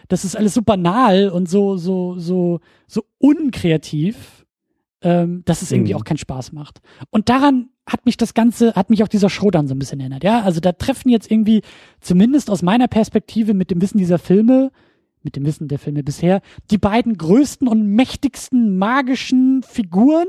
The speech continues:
Speaker 1: aufeinander, Harry Potter und Voldemort. Und was machen sie, so wie du gesagt hast? Naja, f-, irgendwie sieht's ein bisschen visuell aus wie bei Star Wars, nur das sind's halt keine Lichtschwerter, sondern Zauberstäbe. Und die sind halt unterschiedlich, oder Ghostbusters. Im Endeffekt wird der Ghostbusters rekonstruiert, ja?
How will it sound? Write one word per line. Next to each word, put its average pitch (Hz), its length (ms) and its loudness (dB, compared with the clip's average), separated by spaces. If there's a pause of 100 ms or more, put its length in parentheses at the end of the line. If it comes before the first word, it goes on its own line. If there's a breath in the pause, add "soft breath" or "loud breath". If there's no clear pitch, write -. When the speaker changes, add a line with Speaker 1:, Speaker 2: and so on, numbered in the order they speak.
(180)
Speaker 1:
aufeinander, 220 600 0
Harry 240 280 2
Potter 254 360 -2
und 214 180 -2
Voldemort. 151 560 -4 (320 soft breath)
Und 196 100 -2
was 165 120 2
machen 226 340 0
sie, 311 180 2
so 214 140 0
wie 190 60 2
du 185 80 2
gesagt 175 360 0
hast? 269 240 2 (420 soft breath)
Naja, 202 320 4
f-, - 280 -10
irgendwie 220 400 4
sieht's 214 260 -2
ein 185 80 -2
bisschen 214 320 0
visuell 208 400 2
aus 202 220 2
wie 196 80 -4
bei 185 100 -2
Star 185 380 -4
Wars, 254 320 2
nur 202 80 2
das 175 100 -4
sind's 190 160 -2
halt 185 140 -6
keine 170 160 -2
Lichtschwerter, 214 580 0
sondern 190 260 0
Zauberstäbe. 139 680 -2
Und 143 200 -10
die 165 60 -14
sind 151 220 -14
halt 156 100 -12
unterschiedlich, 160 560 -8 (180 soft breath)
oder 180 140 2
Ghostbusters. 139 640 0
Im 156 80 -2
Endeffekt 175 280 -2
wird 170 100 -4
der 180 60 -4
Ghostbusters 147 600 -6
rekonstruiert, 143 600 -16
ja? 180 180 0